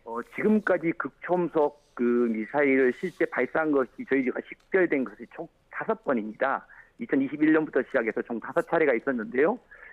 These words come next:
그중에 이천이십이 년에서도 북-, 어, 북은 천 킬로를 발사했다고 하고 우리는 한 육백에서 칠백이라고 이야기를 한 적이 또 있었습니다.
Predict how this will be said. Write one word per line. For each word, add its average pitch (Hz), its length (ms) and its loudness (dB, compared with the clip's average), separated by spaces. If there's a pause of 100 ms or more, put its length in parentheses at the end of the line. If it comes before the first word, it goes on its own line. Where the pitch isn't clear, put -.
(180)
그중에 185 540 2
이천이십이 160 680 -4
년에서도 202 1300 2
북-, 127 200 -8 (180)
어, 127 200 2
북은 160 320 -2 (120)
천 143 120 0
킬로를 175 340 2
발사했다고 113 640 -2
하고 170 400 -2 (220)
우리는 147 260 2
한 131 140 0
육백에서 143 420 -2 (100)
칠백이라고 151 460 0
이야기를 117 400 -2
한 147 80 -4
적이 135 180 -2
또 117 120 -4
있었습니다. 110 720 -2